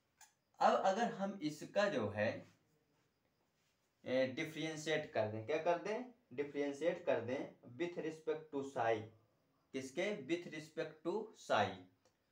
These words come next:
तो अगर हम इसका differentiate करेंगे with respect to psi, तो ये हमारा क्या बनेगा? डी एस upon D psi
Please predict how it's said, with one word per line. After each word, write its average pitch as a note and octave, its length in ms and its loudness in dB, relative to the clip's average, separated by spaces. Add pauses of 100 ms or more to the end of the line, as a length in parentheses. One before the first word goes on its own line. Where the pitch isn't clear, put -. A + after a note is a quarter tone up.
(360)
तो - 60 -16
अगर E3+ 360 4
हम G3 160 -4
इसका F#3+ 280 -6
differentiate E3 720 -2
करेंगे D#3 440 2
with D3 120 -8
respect C3 460 -6
to B2 60 -2
psi, C3+ 460 0
तो C#3+ 60 -6
ये D#3+ 200 2
हमारा D3 420 0
क्या C#3+ 220 0
बनेगा? A#2+ 600 0 (1300)
डी C3 680 -6
एस C#3 340 -2
upon G#2+ 460 0 (1160)
D G2 160 -10
psi B2 640 0